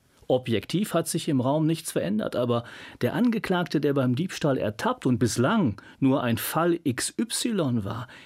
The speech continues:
der ist plötzlich eine Person. Sie hat ein Gesicht,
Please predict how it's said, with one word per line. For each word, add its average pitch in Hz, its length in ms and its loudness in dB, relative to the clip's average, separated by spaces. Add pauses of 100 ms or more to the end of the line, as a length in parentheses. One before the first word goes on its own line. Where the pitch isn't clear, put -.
(180)
der 151 160 2
ist - 180 -6
plötzlich - 500 -4
eine 147 220 0
Person. 131 720 -2 (420)
Sie - 180 -2
hat 120 140 0
ein 127 160 -2
Gesicht, 127 560 -2